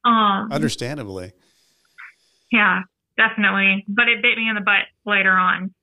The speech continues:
Speaker 1: Um,
Speaker 2: So you
Speaker 1: but I
Speaker 2: have
Speaker 1: get in a
Speaker 2: Go ahead. I'm sorry.
Speaker 1: I, they take me, I'm remanded into custody immediately, and I'm freaking out, right? I've ne-, I, the little bit of time that I spent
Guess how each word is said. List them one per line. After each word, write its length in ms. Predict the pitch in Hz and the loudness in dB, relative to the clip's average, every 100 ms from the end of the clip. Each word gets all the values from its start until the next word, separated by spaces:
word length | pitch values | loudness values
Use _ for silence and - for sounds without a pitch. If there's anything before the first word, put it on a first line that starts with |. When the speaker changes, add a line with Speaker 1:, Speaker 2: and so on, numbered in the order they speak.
| _ _ _ _ _ _ | _ _ _ _ _ _
Speaker 1:
Um, 680 | 214 208 202 196 190 196 226 - _ _ _ _ _ _ _ _ | 0 2 2 0 -4 -10 -14 -16 _ _ _ _ _ _ _ _
Speaker 2:
So 100 | - | -8
you 60 | 131 | -2
Speaker 1:
but 100 | 135 | 2
I 100 | 196 | 2
Speaker 2:
have 60 | 208 | 2
Speaker 1:
get 120 | 226 | 2
in 120 | 254 | 0
a 60 | 277 226 - _ | -2 -4 -12 _
Speaker 2:
Go 100 | 127 | -2
ahead. 180 | 127 110 - _ | -2 -4 -12 _
I'm 100 | 113 | -18
sorry. 280 | 98 104 101 - _ _ _ _ - | -10 -8 -8 -12 _ _ _ _ -2
Speaker 1:
I, 400 | 233 233 226 208 - _ _ _ _ | 2 4 2 -2 -12 _ _ _ _
they 200 | 220 220 - | 0 0 0
take 160 | 254 | 0
me, 100 | 262 254 | 2 2
I'm 240 | 214 220 | 2 2
remanded 400 | 226 233 240 262 | -2 0 0 0
into 180 | 254 247 | -2 -2
custody 460 | 254 233 - 233 233 | -2 -4 -4 -2 0
immediately, 560 | 220 220 220 208 208 | 2 2 0 0 0
and 100 | 208 | 2
I'm 340 | 196 196 196 196 190 - | 2 2 0 -4 -6 0
freaking 240 | 233 220 | 0 2
out, 300 | 190 175 175 - | 0 0 -2 -2
right? 280 | 226 240 240 | 2 4 4
I've 120 | 240 | 2
ne-, 140 | 240 | 2
I, 540 | 240 233 64 220 220 208 202 _ - 208 - _ - | 2 0 0 2 2 0 -6 _ -8 -8 -8 _ -2
the 60 | 226 | 0
little 360 | 214 277 294 | 2 2 2
bit 120 | 277 | 2
of 100 | 254 254 | -2 0
time 220 | 240 233 | 0 2
that 100 | 214 | 2
I 120 | 214 226 | 0 -2
spent 300 | - 220 214 | -2 0 0